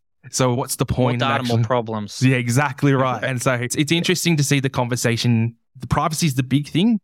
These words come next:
Speaker 1: but there's a little part that every clients need to also talk about when you talk about privacy is like, what are we actually capturing?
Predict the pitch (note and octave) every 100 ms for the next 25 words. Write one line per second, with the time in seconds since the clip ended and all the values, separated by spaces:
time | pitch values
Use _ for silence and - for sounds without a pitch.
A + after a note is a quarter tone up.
0 | _ C#3 C#3 B2+ C3 C3 D3+ D3 B2+ B2
1 | A#2+ A#2+ - A#2 B2 C3 B2+ - C3 C3
2 | - A#2+ A#2+ A#2 C3 - A#2 A2 G#2 G2+
3 | G2+ G#2+ G#2 G#2+ G#2 G2+ - G#2 G2+ A2
4 | A2 G#2+ G#2+ - _ _ - G2 A2 B2
5 | B2 A#2 A2+ - - G#2+ - G2+ - -
6 | F2+ F2